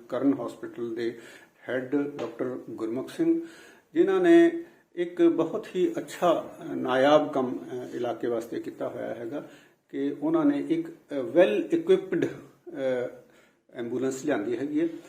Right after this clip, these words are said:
ਜੋ ਕਿ ਸਮਰਾਲਾ ਦੇ ਰੇਡੀਅਸ ਦੇ ਵਿੱਚੋਂ, ਸਿਰਫ ਸਮਰਾਲਾ ਦੇ ਰੇਡੀਅਸ ਦੇ ਵਿੱਚੋਂ in case ਕੋਈ,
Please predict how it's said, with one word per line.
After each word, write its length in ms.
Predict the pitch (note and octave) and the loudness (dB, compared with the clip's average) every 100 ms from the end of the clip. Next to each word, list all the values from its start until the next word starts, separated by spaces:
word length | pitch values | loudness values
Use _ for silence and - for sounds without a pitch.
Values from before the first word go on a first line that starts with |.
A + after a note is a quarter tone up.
| - _ _ | -20 _ _
ਜੋ 160 | D3 E3+ | 2 2
ਕਿ 160 | A3 | 2
ਸਮਰਾਲਾ 680 | F3+ - D3+ C#3 C#3+ E3 G#3 | -6 -2 0 4 6 8 6
ਦੇ 240 | G3 F3+ | 6 4
ਰੇਡੀਅਸ 400 | C#3 E3 A3+ A#3 | 6 6 6 2
ਦੇ 140 | F#3 E3+ | 8 8
ਵਿੱਚੋਂ, 300 | - - G#2+ - - | 8 -2 -8 -10 -20
ਸਿਰਫ 260 | - G#3 G#3 | -8 -6 -6
ਸਮਰਾਲਾ 460 | - C#3+ C#3 F3 | 0 2 4 4
ਦੇ 160 | G#3 D#3 | 4 2
ਰੇਡੀਅਸ 340 | C#3+ D3 D3 | 0 0 -2
ਦੇ 120 | - B2+ | -2 -6
ਵਿੱਚੋਂ 300 | A#2+ - C#3+ | -6 -4 -2
in 220 | D#3+ E3+ | 4 2
case 360 | D#3+ C#3+ C3+ | 4 0 0
ਕੋਈ, 320 | - C#3 C#3 | -2 0 0